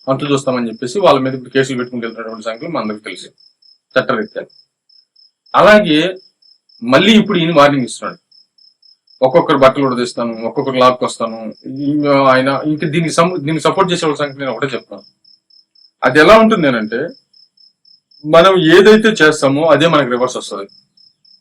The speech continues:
ఓకే, టూ పాయింట్ ఓ అని చెప్పేసి జగన్మోహన్ రెడ్డి గారు అంటున్నారు. మరి రెడ్ బుక్ టూ పాయింట్ ఓ ఉండదా? ఇప్పుడు జగన్మోహన్ రెడ్డి గారు మళ్ళీ అధికారంలోకి వచ్చారనుకున్నాం, మరి విపరీతమైన అరాచకం, విపరీతమైన విధానం జరిగింది.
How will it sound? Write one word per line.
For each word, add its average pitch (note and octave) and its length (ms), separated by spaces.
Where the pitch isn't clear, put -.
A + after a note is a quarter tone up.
ఓకే, D#3+ 360
టూ G#3+ 180
పాయింట్ F#3+ 260
ఓ D#3 160
అని E3+ 160
చెప్పేసి C#3+ 220
జగన్మోహన్ C3+ 280
రెడ్డి A#2+ 140
గారు G#2+ 100
అంటున్నారు. G2+ 320
మరి C#3 140
రెడ్ D3+ 200
బుక్ G3+ 240
టూ F3 80
పాయింట్ D#3+ 260
ఓ C#3+ 100
ఉండదా? A2+ 380
ఇప్పుడు D#3+ 200
జగన్మోహన్ D#3 280
రెడ్డి D#3 160
గారు D#3 140
మళ్ళీ C#3 300
అధికారంలోకి C3+ 440
వచ్చారనుకున్నాం, A2+ 540
మరి F3+ 160
విపరీతమైన F3+ 600
అరాచకం, D3+ 460
విపరీతమైన C#3+ 460
విధానం D3 280
జరిగింది. B2+ 520